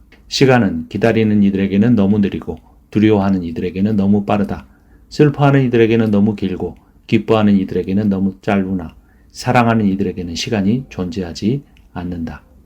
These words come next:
우리가 우리의 구원을 이뤄낼 미래의 시간은 결코 없다.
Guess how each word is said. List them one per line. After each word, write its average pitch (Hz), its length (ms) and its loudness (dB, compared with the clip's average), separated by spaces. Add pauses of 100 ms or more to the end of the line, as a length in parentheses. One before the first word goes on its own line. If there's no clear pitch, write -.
(260)
우리가 135 360 6
우리의 120 380 4
구원을 117 440 2
이뤄낼 104 480 4
미래의 104 360 2
시간은 92 360 -6
결코 95 340 -6
없다. 82 400 -10